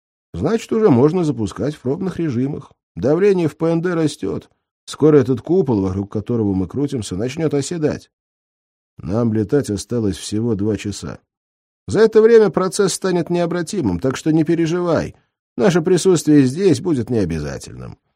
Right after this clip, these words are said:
Дождь над Кайфеном прекратится часов через пять-шесть, а потом и ондуляция рассосется». «Несмотря на поддержку пузыря американцами?» «Это как проколотый воздушный шар. Не заклеишь дырку, спустится весь.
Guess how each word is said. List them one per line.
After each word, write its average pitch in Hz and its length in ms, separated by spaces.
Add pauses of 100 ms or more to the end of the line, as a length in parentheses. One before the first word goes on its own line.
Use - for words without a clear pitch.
(320)
Дождь 185 320
над 165 140
Кайфеном 165 560
прекратится 156 600
часов 131 360
через 107 260
пять-шесть, - 760 (340)
а 185 100
потом 208 360
и 160 40
ондуляция 117 600
рассосется». 98 840 (760)
«Несмотря 85 580
на 101 120
поддержку 90 680
пузыря 92 460
американцами?» 95 840 (920)
«Это 175 320
как 165 240
проколотый 160 600
воздушный 135 580
шар. 82 360
Не 123 160
заклеишь 175 600
дырку, 180 400
спустится 135 640
весь. 92 440